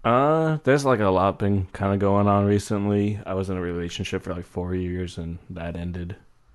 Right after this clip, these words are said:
And not, like, terribly, but it's still kinda like, "Wow, that was four years of my life, and now it's not a thing anymore." Um,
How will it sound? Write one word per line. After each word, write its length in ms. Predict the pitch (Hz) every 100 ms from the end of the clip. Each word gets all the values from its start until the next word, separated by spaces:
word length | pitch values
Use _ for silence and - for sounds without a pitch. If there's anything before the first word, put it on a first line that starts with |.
| -
And 220 | - 90 85
not, 220 | 104 -
like, 140 | 92
terribly, 520 | - 95 90 92 95 98
but 160 | 90
it's 100 | 92
still 160 | - 95
kinda 260 | 90 87 85
like, 240 | - -
"Wow, 220 | 120 131 110
that 120 | 101
was 120 | 110
four 200 | - 107
years 220 | 104 101
of 60 | 98
my 140 | 92
life, 360 | 92 90 90 -
and 140 | 87 80
now 180 | - -
it's 200 | - -
not 200 | 80 78
a 40 |
thing 260 | - 87 85
anymore." 480 | 82 87 85 87 - _ - - - - _ _
Um, 580 | 113 110 110 104 95 90